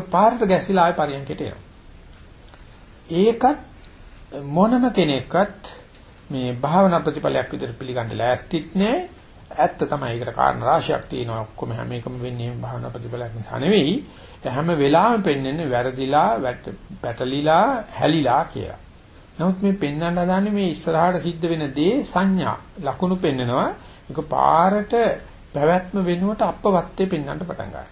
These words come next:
නොපැවැත්ම. නොපැවැත්මේ තියෙන අතිවිශේෂත්වය තමයි වචනෙට නංවන්න බැරිකම. තවත්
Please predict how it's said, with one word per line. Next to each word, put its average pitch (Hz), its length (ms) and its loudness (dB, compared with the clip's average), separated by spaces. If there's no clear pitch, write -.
නොපැවැත්ම. 139 680 0
නොපැවැත්මේ 214 760 0
තියෙන 185 400 2
අතිවිශේෂත්වය 180 1000 0
තමයි 165 320 0
වචනෙට 180 500 -2
නංවන්න 151 380 -6
බැරිකම. 98 380 -8
තවත් 202 380 0